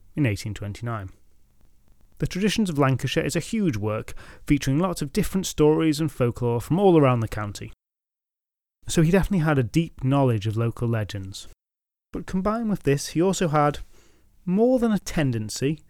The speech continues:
let's call it a predilection, to take small snippets of story and expand on them to such a great degree that they are pretty much unrecognisable from any original source.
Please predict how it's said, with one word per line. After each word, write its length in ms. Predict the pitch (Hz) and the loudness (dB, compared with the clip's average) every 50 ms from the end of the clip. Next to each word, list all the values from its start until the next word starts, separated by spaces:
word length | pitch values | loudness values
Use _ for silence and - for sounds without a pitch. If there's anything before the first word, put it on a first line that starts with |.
| - - - - - - - - - - | -20 -20 -20 -20 -20 -20 -20 -20 -12 -8
let's 160 | 190 - - - | -8 -6 -6 -4
call 240 | - - 170 156 | 0 4 4 6
it 60 | 143 131 | 6 4
a 40 | |
predilection, 800 | 123 - - - - 160 127 135 131 131 - - - - 107 113 117 - - _ - - | 2 0 -2 -2 0 0 2 2 2 0 0 -4 -8 -8 -8 -8 -10 -12 -18 _ -20 -14
to 60 | - - | -6 -2
take 240 | - 147 143 - | 0 0 0 -2
small 480 | - - - - 180 190 208 208 202 196 | -4 -6 -2 0 0 2 2 2 2 0
snippets 520 | - - - - 175 - - 151 147 - | -2 -2 0 2 2 4 4 2 2 0
of 80 | - 151 | -6 -8
story 520 | - - - 117 104 101 104 113 107 - _ _ _ _ _ _ _ - - | -4 -2 -2 0 0 0 -2 -4 -4 -8 _ _ _ _ _ _ _ -4 0
and 100 | 156 160 | 2 2
expand 540 | 170 160 - - - - 180 190 202 196 190 | 2 2 -2 -4 0 0 0 2 2 2 4
on 80 | 175 | 4
them 180 | 151 139 135 135 | 4 4 4 2
to 120 | - - 135 | 0 -2 -4
such 240 | - - - - | -2 -2 -2 -2
a 40 | 180 | -4
great 360 | 165 - - 180 196 208 208 | -4 -2 0 0 0 0 -2
degree 400 | 190 - 196 - 139 120 117 123 117 - - | -4 -4 -2 2 2 2 2 0 -2 -6 -8
that 240 | 190 151 151 147 - | -6 -4 -4 -2 -2
they 160 | 151 143 143 | -2 -2 0
are 140 | 147 143 143 | -2 -2 -4
pretty 420 | - - - - 233 208 - - | -4 -4 -4 -2 -2 0 0 0
much 220 | 175 156 143 - - | 0 0 2 2 2
unrecognisable 920 | 147 143 143 139 - - 139 131 139 139 135 127 107 113 113 110 117 113 | 4 4 4 4 2 2 0 2 2 2 2 2 2 0 0 -2 -2 -2
from 240 | 110 - - 127 127 | -4 -2 -2 0 0
any 220 | 123 123 123 120 | 2 2 2 2
original 440 | 120 120 120 117 104 - 117 107 110 | 2 2 0 0 -2 -4 -6 -6 -6
source. 580 | 107 - - 127 107 95 98 - - - - | -6 -6 -6 -6 -6 -6 -8 -10 -10 -10 -12